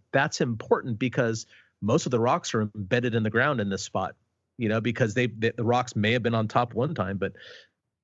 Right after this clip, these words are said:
decades and decades of falling,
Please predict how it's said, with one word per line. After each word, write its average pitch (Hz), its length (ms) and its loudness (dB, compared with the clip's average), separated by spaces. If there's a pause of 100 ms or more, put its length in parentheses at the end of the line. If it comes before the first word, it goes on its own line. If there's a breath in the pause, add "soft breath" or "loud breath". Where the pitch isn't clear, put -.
(300)
decades 120 580 2
and 101 220 -4
decades 110 680 0
of 98 220 -2
falling, 113 640 0